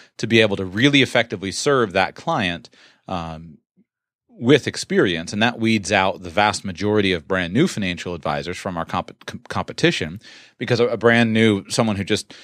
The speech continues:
got their license, they can't effectively do that type of planning without bringing in a, in a whole team. So it's, it's a, I think it's a really beautiful type of practice model that has a lot of value for the client and a lot of value for the advisor.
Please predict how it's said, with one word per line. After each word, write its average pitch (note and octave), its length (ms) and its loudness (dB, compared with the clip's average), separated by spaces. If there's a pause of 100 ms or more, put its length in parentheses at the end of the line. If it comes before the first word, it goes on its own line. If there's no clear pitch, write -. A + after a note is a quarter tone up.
(260)
got A2 200 2
their F#2+ 120 -4
license, G2 520 -2
they A2 100 0
can't A2+ 240 -2
effectively F#2+ 500 -4
do A#2 220 0
that G2 180 -2
type F2+ 200 -6
of - 120 -16
planning F#2+ 580 0
without F#2 340 0
bringing G2 300 0
in F2+ 100 -4
a, E2+ 120 -8
in F#2 120 -6
a E2+ 60 -6
whole E2+ 180 -12
team. F#2+ 420 -2 (400)
So G2 460 4
it's, - 340 -4
it's A#2 220 -4
a, G2 120 -2
I G2+ 60 0
think B2+ 160 0
it's B2 100 2
a G2+ 60 0
really B2+ 300 6
beautiful G#2+ 600 4
type G#2+ 300 0
of F2 140 -10
practice F#2+ 400 0
model E2+ 260 -4
that F2 140 -8
has F2 340 -4
a E2 60 -6
lot F#2+ 320 4
of G#2+ 80 4
value G#2 240 4
for G#2 100 -6
the G2+ 80 -6
client B2+ 300 -2
and F#2+ 100 -2
a E2 60 -4
lot F2+ 180 0
of F2 80 -2
value E2 240 -2
for E2 160 -14
the E2 120 -10
advisor. D#2+ 440 -12